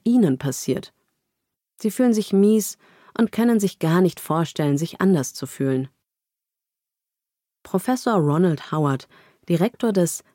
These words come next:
Decisions and Ethics Center in Stanford und Gründer der Entscheidungsanalyse, nutzt zahllose, unterhaltsame Beispiele dafür,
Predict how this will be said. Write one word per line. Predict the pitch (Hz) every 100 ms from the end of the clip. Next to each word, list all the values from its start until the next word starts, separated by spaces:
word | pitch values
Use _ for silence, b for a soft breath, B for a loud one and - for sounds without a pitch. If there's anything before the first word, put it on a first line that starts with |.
| -
Decisions | - - 262 269 285 269
and | - 175 -
Ethics | 185 - 156 -
Center | 156 151 156 -
in | 135
Stanford | - 151 170 - 151 - b b b b
und | 165 143
Gründer | 147 196 240
der | 196 180
Entscheidungsanalyse, | 156 - 190 196 151 - 156 147 156 165 180 - b b
nutzt | 233 - -
zahllose, | - 226 254 247 240 233 220
unterhaltsame | 156 135 127 143 160 - 147 131
Beispiele | 135 143 - 147 135
dafür, | 135 147 - 151